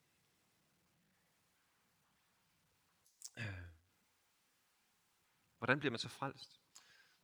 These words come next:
Det er der måske nogen af jer, der sidder og overvejer. Og inden jeg lige siger en lille smule om det nu her til afrunding, så vil jeg gerne understrege, at hvis du er frelst, så skal du ikke frelses igen.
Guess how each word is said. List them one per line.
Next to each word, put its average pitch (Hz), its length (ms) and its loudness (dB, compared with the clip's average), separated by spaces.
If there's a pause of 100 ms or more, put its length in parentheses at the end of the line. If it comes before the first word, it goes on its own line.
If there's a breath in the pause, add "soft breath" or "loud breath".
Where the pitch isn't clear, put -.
(160)
Det - 80 0
er 139 60 8
der 131 40 8
måske 131 240 6
nogen 127 180 4
af 123 40 8
jer, 120 40 8
der 104 80 4
sidder 127 200 0
og - 40 -2
overvejer. 117 460 2 (480)
Og 113 120 8
inden 135 100 8
jeg 139 80 12
lige 139 120 10
siger 151 240 6
en 147 60 8
lille 151 160 8
smule 143 240 2
om 123 80 8
det 139 180 6
nu 139 80 4
her 131 140 10
til - 160 4
afrunding, 117 540 4 (560)
så 156 120 4
vil 160 80 10
jeg 147 100 12
gerne 139 220 10
understrege, 131 680 0
at 110 100 -2
hvis 120 120 0
du 113 100 2
er 135 80 10
frelst, 143 480 8
så 139 100 -6
skal - 160 -6
du 143 40 2
ikke 143 100 -2
frelses 139 440 0
igen. 120 340 -4